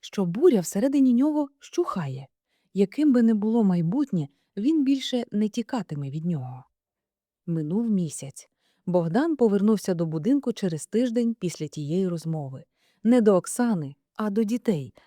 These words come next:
Він не міг жити без них. Тарас винайняв будиночок неподалік і щодня приходив, щоб провести час із Варею. Поступово, крок за кроком, брати почали розмовляти знову. Не як раніше, але принаймні без ворожнечі.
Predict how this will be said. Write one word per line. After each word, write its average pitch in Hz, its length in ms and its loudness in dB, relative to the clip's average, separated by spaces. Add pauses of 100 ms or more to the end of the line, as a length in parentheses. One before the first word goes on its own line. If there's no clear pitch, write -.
(100)
Він 233 260 4
не 240 120 6
міг 247 240 4
жити 156 300 -6
без 147 220 -8
них. 143 320 -8 (540)
Тарас 349 340 0
винайняв 220 480 4
будиночок 247 580 0
неподалік 226 600 0 (180)
і 202 120 -2
щодня 202 380 0
приходив, 240 580 0
щоб 185 200 -6
провести 180 540 -2
час 165 380 -8
із 165 160 -4
Варею. 143 520 -6 (640)
Поступово, 202 760 -2 (160)
крок 311 280 0
за 180 140 0
кроком, 247 520 2 (220)
брати 202 320 4
почали 226 420 -2
розмовляти 175 640 0
знову. 151 480 -4 (260)
Не 240 240 6
як - 240 2
раніше, 202 460 2 (240)
але 359 220 4
принаймні 214 600 4
без 165 220 -2
ворожнечі. 160 760 -6